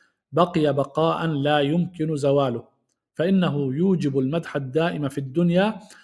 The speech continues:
والثواب الدائم في الآخرة. وسمعت واحدا يقول: "الإنسان لا يقدر أن يذهب بذهبه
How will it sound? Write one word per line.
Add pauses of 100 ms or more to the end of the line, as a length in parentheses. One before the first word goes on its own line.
(240)
والثواب
الدائم
في
الآخرة. (580)
وسمعت
واحدا
يقول:
"الإنسان
لا
يقدر
أن
يذهب
بذهبه